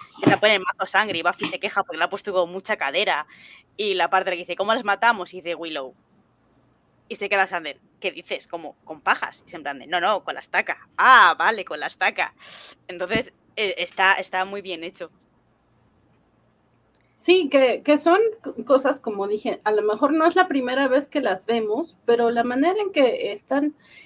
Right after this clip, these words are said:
Speaker 2: eh, eh, eh, com-,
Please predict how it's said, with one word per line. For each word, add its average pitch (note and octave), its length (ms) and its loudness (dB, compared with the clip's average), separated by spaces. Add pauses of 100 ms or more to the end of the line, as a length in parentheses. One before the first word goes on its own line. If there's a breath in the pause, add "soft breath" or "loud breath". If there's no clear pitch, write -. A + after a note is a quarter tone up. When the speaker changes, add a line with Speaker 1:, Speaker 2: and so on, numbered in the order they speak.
(120 soft breath)
Speaker 2:
eh, G#3+ 280 -4 (560)
eh, G3+ 340 -8 (960)
eh, A3 320 -4
com-, A3 300 -4